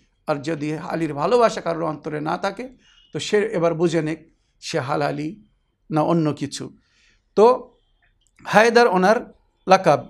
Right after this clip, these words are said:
মুর্তজা, আল্লাহ রসুল যার থেকে যা রাজি বা যে আল্লাহ রসুল থেকে রাজি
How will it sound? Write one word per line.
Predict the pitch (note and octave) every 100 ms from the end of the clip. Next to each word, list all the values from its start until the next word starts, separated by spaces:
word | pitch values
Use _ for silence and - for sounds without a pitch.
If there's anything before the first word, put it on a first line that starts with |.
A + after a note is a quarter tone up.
| -
মুর্তজা, | E3+ A#3 A3+ B3 F#3+ D3 A#2 - _ _ _ -
আল্লাহ | F#3 F#3 F3
রসুল | E3+ E3 B3+
যার | G3+ G3+ G3+
থেকে | F3+ E3+
যা | D3+ D#3 -
রাজি | E3 C#3+ C#3
বা | C#3+ D#3
যে | C3+ E3+
আল্লাহ | E3+ F#3+ F3
রসুল | F3 B3+ A3 - - _
থেকে | - B3 A#3+
রাজি | G#3+ F#3+ F#3 C3+